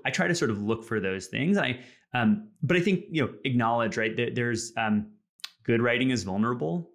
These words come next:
and sometimes it's weird to be vulnerable in front of your, like, colleagues. Um,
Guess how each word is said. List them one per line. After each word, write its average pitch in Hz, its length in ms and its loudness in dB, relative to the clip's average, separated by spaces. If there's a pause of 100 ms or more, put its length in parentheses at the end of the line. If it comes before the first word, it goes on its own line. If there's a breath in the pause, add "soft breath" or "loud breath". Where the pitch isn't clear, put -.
(160)
and 117 180 2
sometimes 113 380 -2
it's 113 140 -4
weird 104 260 -2
to - 60 -10
be 110 120 -2
vulnerable 101 520 -4
in 101 100 -8
front 98 220 -6
of 90 80 -12
your, 98 240 -4
like, 98 320 -4 (520)
colleagues. - 680 -2 (180)
Um, 98 560 -2